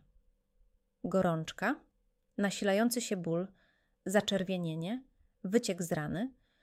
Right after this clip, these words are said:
szybkie powiększanie się obrzęku, refundacja implantu jądra przez N F Z. Wszczepienie implantu jądra jest zabiegiem objętym refundacją N F Z.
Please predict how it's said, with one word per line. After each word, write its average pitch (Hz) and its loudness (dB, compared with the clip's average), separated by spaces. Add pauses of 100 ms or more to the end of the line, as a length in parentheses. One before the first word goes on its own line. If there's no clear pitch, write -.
(140)
szybkie 320 0
powiększanie 208 0
się - -6
obrzęku, 165 -4 (440)
refundacja 202 4
implantu 190 -4
jądra 190 -2
przez - -6
N 190 -4
F 180 -6
Z. 165 -4 (460)
Wszczepienie 233 -2
implantu 196 -4
jądra 165 -4 (340)
jest 214 4
zabiegiem 247 4
objętym 214 0
refundacją 185 -2
N 170 -4
F 170 -6
Z. 147 -6